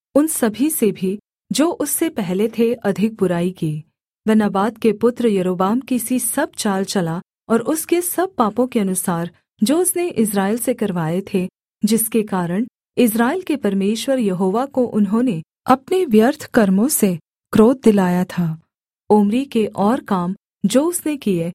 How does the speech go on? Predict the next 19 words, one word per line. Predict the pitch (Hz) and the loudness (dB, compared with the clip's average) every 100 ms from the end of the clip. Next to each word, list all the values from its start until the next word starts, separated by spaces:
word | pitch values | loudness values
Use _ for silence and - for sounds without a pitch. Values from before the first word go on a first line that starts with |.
| - _ | -12 _
और | 226 226 | 2 2
जो | 254 339 | 0 0
वीरता | 247 233 226 269 294 | 2 0 0 -2 -2
उसने | 285 262 214 | -2 -2 0
दिखाई, | 196 - 170 180 - _ | -2 -4 -4 -4 -8 _
यह | 226 233 | 2 2
सब | 226 254 233 | 0 0 -2
क्या | - 247 247 | 0 0 0
इस्राएल | 226 214 208 214 285 | -2 0 0 2 0
के | - 285 | 0 0
राजाओं | 220 180 220 262 311 | 0 -2 -2 -2 -2
के | 269 | -2
इतिहास | 220 208 180 190 208 | 0 0 -2 -2 -2
की | - | -4
पुस्तक | 214 185 - 220 214 | -2 -2 -2 -2 0
में | 196 | 0
नहीं | 175 165 | 0 -2
लिखा | 185 - 208 196 | -4 -4 -4 -2
है? | 214 285 | -2 -4